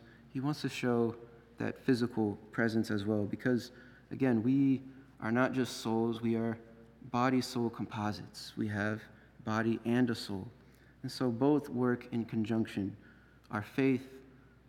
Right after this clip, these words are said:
also, with, through the sacraments, has that physical component then.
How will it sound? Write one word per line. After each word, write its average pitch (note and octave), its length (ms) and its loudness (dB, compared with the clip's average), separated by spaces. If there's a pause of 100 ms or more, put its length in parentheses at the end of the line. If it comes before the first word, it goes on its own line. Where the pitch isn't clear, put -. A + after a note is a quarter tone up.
(120)
also, B2+ 420 2 (340)
with, - 200 -6
through C#3+ 160 4
the C3+ 100 0
sacraments, A2 840 -2
has A2 240 -2
that A2+ 340 -4
physical C3 380 0
component A2+ 600 0
then. F#2+ 180 -8